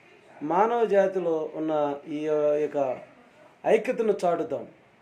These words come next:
కాబట్టి అందరూ మరోసారి దళిత సంఘాలకు, ప్రజా సంఘాలకు, విప్లవ భావజాలం కలిగిన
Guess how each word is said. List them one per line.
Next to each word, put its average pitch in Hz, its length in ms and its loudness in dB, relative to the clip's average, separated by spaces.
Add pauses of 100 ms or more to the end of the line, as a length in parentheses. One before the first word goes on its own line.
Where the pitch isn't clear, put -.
(560)
కాబట్టి 175 420 2 (100)
అందరూ 196 280 2
మరోసారి 180 500 2 (160)
దళిత 180 260 -2 (100)
సంఘాలకు, 160 480 0 (160)
ప్రజా 160 220 0 (100)
సంఘాలకు, 156 540 0 (640)
విప్లవ 208 360 2 (140)
భావజాలం 180 640 2
కలిగిన 165 260 -4